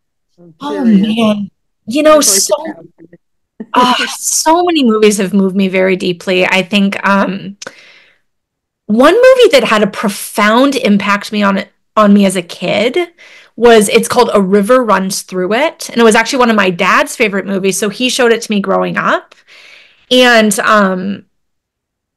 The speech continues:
Speaker 2: that one, for some reason, like, just really pierced me. And so it's, it has a very special place 'cause it, it was, I watched it when I was just a child. Um, but then, I mean, I love, like, um,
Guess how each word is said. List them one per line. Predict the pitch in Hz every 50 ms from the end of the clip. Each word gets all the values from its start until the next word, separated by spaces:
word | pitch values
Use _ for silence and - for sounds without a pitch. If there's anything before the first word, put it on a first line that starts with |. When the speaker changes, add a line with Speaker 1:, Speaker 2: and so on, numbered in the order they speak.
| _ _ _ -
Speaker 2:
that | 208 190 190 254 247 302 370 - 339
one, | 349 349 311
for | - - 240 208
some | - - - - 226 226 226 220
reason, | 202 202 202 180 196 180 175 180
like, | 180 175 175 -
just | - 180 175 - -
really | 196 185 208 220 214 208 196 180
pierced | - - 196 - 226 - -
me. | 208 214
And | 202 196
so | - 240
it's, | 233 202 -
it | - - 226 220
has | 214 220 202 208
a | 185
very | 196 185 185 175
special | - 185 180 - -
place | - - 185 180 170 -
'cause | - - 180
it, | - 190 - -
it | 190
was, | 185 180 170 - -
I | - 190 190
watched | 185 185 175 165 -
it | 170 165
when | 175 170
I | 185
was | 185 175 180
just | 196 - -
a | 202
child. | 170 165 - - - - - 226 - _ - - - - - - - - _ -
Um, | 220 220 220 208 202 196 185 180 185 180 190 202 _ _ _ _ _ _ _ _ _ _ _ _ - - _ - - _
but | - 302 -
then, | 349 320 302 -
I | 294
mean, | 294 294 285
I | 285 269
love, | 247 247 233 220 214 214 233 254 262 254 254 247 - - - - -
like, | 220 208 202 202 180 185 _ - - - - - - -
um, | 202 202 190 185 180 180 170 - - - 170 190 196